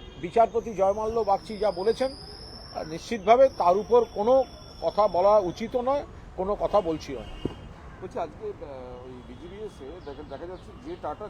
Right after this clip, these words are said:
Speaker 2: চলে গিয়েছিল তাদেরও আমন্ত্রণ জানানো হয়েছে। অনেকে বলছেন এটা একটা সদর্থক প্রশাসনের পদক্ষেপ।
Speaker 1: দেখুন, টাটাদের সঙ্গে এখানে যে বিষয়টা, যে ধারণা, এটা তো টাটা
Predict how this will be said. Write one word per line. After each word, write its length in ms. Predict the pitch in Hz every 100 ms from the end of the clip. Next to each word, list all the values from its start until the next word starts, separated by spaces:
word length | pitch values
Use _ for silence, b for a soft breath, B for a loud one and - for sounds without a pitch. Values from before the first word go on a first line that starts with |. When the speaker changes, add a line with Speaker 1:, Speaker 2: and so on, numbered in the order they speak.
| 180
Speaker 2:
চলে 180 | 180
গিয়েছিল 340 | 190 202 226 220
তাদেরও 360 | 143 160 254
আমন্ত্রণ 380 | 220 185 170 165
জানানো 260 | 147 127 113
হয়েছে। 240 | 104 110
অনেকে 220 | 143 175 -
বলছেন 240 | 196 202 185
এটা 120 | 180
একটা 180 | 180 185 -
সদর্থক 460 | 151 190 - 196 185 - - - -
প্রশাসনের 460 | 139 147 160 170 151
পদক্ষেপ। 380 | 120 135 - -
Speaker 1:
দেখুন, 280 | 214 233 269
টাটাদের 640 | - 170 175 226 233 254 254
সঙ্গে 680 | - 196 208 220 240 254 254 - - - - - - - - - - - 147 -
এখানে 400 | 156 202 240 240
যে 240 | 165 214
বিষয়টা, 480 | 165 165 226 247 247
যে 140 | 202 208 -
ধারণা, 480 | 226 208 131 135 - - - - - -
এটা 240 | 190 254 -
তো 100 | 262 -
টাটা 540 | 156 170 226 254 269